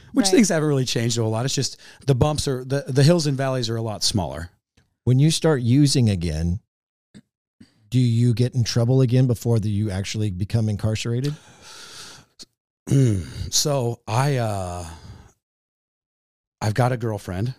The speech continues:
Speaker 1: right? And she lives in the same neighborhood as me, and she's connected to my, uh, my local friends
Speaker 3: How
Speaker 1: from growing up on the lake.
Speaker 3: Okay, before we get into that, sorry, I gotta, I
Speaker 2: This
Speaker 3: gotta
Speaker 2: is
Speaker 3: get some
Speaker 2: before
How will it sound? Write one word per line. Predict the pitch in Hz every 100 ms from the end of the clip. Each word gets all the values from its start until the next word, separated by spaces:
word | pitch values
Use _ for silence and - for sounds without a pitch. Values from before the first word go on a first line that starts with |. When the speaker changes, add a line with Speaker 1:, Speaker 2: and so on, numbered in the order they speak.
| -
Speaker 1:
right? | 98 101 -
And | -
she | - 110
lives | 107 101 98
in | -
the | 107
same | 101 117 120
neighborhood | 113 110 104
as | 104 104
me, | 107
and | 104
she's | - 117 110 -
connected | - 117 107 - 95
to | - 110 98 95 92 82 _ _ _
my, | 92 85 82 85 85 82 - -
uh, | 82 73 73 - -
my | 98
local | 95 95 82
friends | 73 85 73 69 - -
Speaker 3:
How | 139 160
Speaker 1:
from | 120
growing | 127 113
up | 107
on |
the | 92
lake. | 85 78
Speaker 3:
Okay, | 107
before | 101 107 131
we | 117
get | 101 92
into | 92 87
that, | 82
sorry, | 90 107 82
I | 87
gotta, | 101 98 95
I | -
Speaker 2:
This | 277
Speaker 3:
gotta | -
Speaker 2:
is |
Speaker 3:
get | -
some | -
Speaker 2:
before | 294